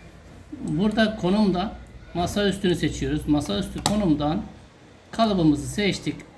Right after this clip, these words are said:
Aç'a tıkladık. Karşıdan gelen D X F kalıplar bizim Gerber'e gelmiş oldu. Buradan da, e, araç çubuğu üzerine sağ tıklayıp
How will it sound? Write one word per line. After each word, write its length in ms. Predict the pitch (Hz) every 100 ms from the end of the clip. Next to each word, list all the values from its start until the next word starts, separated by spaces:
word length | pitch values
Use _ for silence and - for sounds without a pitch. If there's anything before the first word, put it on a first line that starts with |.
| -
Aç'a 280 | 190 196 -
tıkladık. 440 | 190 196 170 196 - - - - - - - - - -
Karşıdan 520 | 196 190 160 190 170
gelen 300 | 156 165 151
D 140 | 147 170
X 160 | 165
F 220 | - 180 -
kalıplar 600 | 175 151 - 165 202 156
bizim 300 | 151 185 160
Gerber'e 420 | 160 139 143 165
gelmiş 480 | 156 151 147 170 -
oldu. 480 | 165 139 127 113 - - - - - -
Buradan 400 | 202 185 156 143
da, 260 | 160 214 - - _ - - - -
e, 60 |
araç 360 | 143 147 190 190
çubuğu 180 | 190 175
üzerine 300 | 156 143 135
sağ 320 | 120 175 185
tıklayıp 460 | - - 147 185